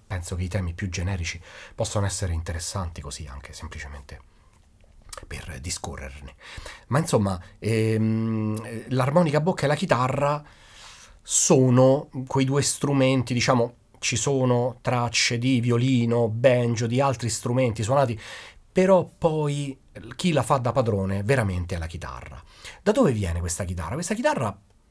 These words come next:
probabilmente viene dai salotti delle case dei ricchi bianchi.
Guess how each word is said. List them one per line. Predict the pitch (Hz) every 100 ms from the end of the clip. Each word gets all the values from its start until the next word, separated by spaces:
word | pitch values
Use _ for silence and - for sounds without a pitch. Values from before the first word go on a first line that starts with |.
| _ - - - - - - -
probabilmente | 196 190 180 208 185 226 220 233 233 226 - 240 233 233 - _
viene | 127 139 185 165 165 170 175 180 - -
dai | 123 131 156 165
salotti | 156 175 127 127 - - 143 151 -
delle | - 120 139
case | 135 101 95 110
dei | 101
ricchi | 90 85 85 -
bianchi. | 82 78 - - - - 82